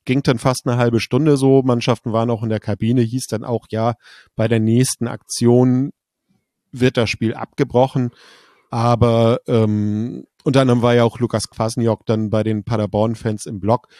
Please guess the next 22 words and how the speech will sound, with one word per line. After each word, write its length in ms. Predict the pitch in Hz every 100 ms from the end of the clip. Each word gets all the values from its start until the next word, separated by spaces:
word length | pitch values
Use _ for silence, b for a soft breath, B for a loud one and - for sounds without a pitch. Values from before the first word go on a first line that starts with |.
| b b _
hatte 180 | 117 113
mit 180 | 107
denen 160 | 110 113
dann 160 | 110 104
geschnackt, 380 | 95 117 -
sagte 320 | - 113 120 120
auch 300 | 113 - -
nach 220 | 101 113
dem 180 | - 107
Spiel 220 | - 117
auf 100 | 107
der 120 | -
Pressekonferenz, 1000 | 104 - 107 113 110 104 104 110 110 - b b b _
dass 160 | 110
er 140 | 117 127
eigentlich 240 | 117 117
ganz 220 | - 107
guten 200 | - 135
Draht 300 | 101 104 110
zum 160 | - 110
Capo 460 | - 110 117 117 110
hat. 240 | 110 -